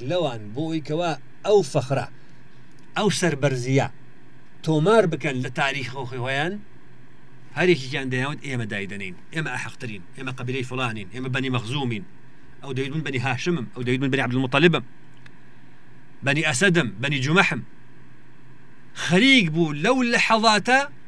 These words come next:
خوێنێک هەڵسێت، هەر هەمویان ئیبادە بن. بەڵام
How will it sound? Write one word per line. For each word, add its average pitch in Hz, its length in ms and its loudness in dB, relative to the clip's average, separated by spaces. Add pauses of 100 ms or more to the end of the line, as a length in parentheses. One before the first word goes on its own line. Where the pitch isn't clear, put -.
(500)
خوێنێک 185 560 4 (100)
هەڵسێت، 220 480 -2 (1300)
هەر 220 180 2
هەمویان 190 360 6
ئیبادە 127 360 4
بن. 101 100 -6 (1700)
بەڵام 233 240 8